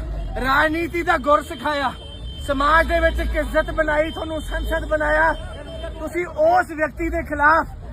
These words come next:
ਇਹੋ ਜਿਹੀ ਬਿਆਨਬਾਜ਼ੀ ਕਰ ਰਹੇ ਹੋ? ਬੜੀ ਸ਼ਰਮ ਦੀ ਗੱਲ ਹੈ। ਇਸ ਗੱਲ ਤੇ ਸਾਰਾ ਪੰਜਾਬ ਨਾਰਾਜ਼ ਹੈ ਔਰ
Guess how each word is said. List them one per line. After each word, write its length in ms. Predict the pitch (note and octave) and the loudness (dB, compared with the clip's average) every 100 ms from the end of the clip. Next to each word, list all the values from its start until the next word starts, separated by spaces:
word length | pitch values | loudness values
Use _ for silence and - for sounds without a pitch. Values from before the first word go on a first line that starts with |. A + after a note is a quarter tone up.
| - | -8
ਇਹੋ 200 | D4 D4 D#4 | -2 0 0
ਜਿਹੀ 140 | E4 | -2
ਬਿਆਨਬਾਜ਼ੀ 640 | D#4+ D4+ E4 D#4+ D#4 D#4+ | 0 2 4 2 2 -2
ਕਰ 180 | C4 D4+ | -4 0
ਰਹੇ 160 | D4+ D#4 | 2 4
ਹੋ? 200 | E4+ D#4+ - - - - C4 | 4 2 -6 -16 -18 -8 -4
ਬੜੀ 280 | D4 F4 | 0 0
ਸ਼ਰਮ 360 | E4 D#4+ D4+ D#4+ | 0 0 0 0
ਦੀ 100 | E4 | 0
ਗੱਲ 260 | D#4 D4 D#4 | 0 0 2
ਹੈ। 140 | D#4+ D4+ - - - - D#4 E4+ | 2 0 -4 -10 -10 -4 2 4
ਇਸ 220 | E4+ - | 2 0
ਗੱਲ 180 | D4+ D#4+ | 0 2
ਤੇ 200 | D#4+ E4 E4 D4 - - - - - | 2 4 4 2 -4 -14 -14 -12 -4
ਸਾਰਾ 340 | D#4 E4+ F4+ | 0 4 4
ਪੰਜਾਬ 500 | F4 D#4+ C#4+ C#4+ E4 | 2 -4 2 4 4
ਨਾਰਾਜ਼ 400 | E4 D#4+ D#4+ E4 | 2 2 4 4
ਹੈ 140 | E4+ E4 - - - D4+ | 2 2 -2 -16 -10 -2
ਔਰ 140 | D#4 | -2